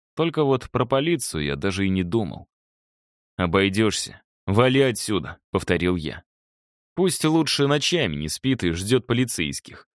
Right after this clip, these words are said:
А я, конечно же, не стану писать заявление. Ведь, помимо всего прочего, это также может привлечь внимание службы опеки. Полиция-то сразу поинтересуется, где мои родители или хотя бы опекун.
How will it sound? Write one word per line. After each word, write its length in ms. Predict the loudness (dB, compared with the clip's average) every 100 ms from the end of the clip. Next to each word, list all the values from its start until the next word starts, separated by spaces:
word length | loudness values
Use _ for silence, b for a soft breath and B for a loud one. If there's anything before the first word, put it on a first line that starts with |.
| _ _ _
А 100 | -2
я, 160 | 0 0
конечно 500 | 0 0 -2 -2 -2
же, 120 | 0
не 120 | 0
стану 360 | 0 2 0 -2
писать 360 | -6 -4 -4 -2
заявление. 640 | -2 -2 -4 -6 -12 -20 _ _ _ _ _ _
Ведь, 260 | 2 2 2
помимо 400 | 2 2 2 0
всего 300 | 0 2 2
прочего, 560 | 4 2 2 -6 -12 -18 _ _ _
это 260 | -6 -2 -2
также 480 | 0 0 0 0 2
может 320 | 2 0 0
привлечь 460 | 2 2 0 0
внимание 520 | 0 2 2 0 0 -2
службы 460 | -2 -2 0 0
опеки. 460 | 0 -2 -8 -10 -20 _ _ _ _ _
Полиция-то 640 | 0 0 0 -2 -2 0 0
сразу 420 | 0 0 0 -2
поинтересуется, 1000 | -2 0 0 0 -2 0 0 0 0 -4
где 240 | 0 0
мои 180 | 2 2
родители 540 | 2 2 -2 -4 -6 -4
или 140 | -4
хотя 340 | -4 -4 0 0
бы 140 | 0
опекун. 520 | 0 -2 -2 -4 -4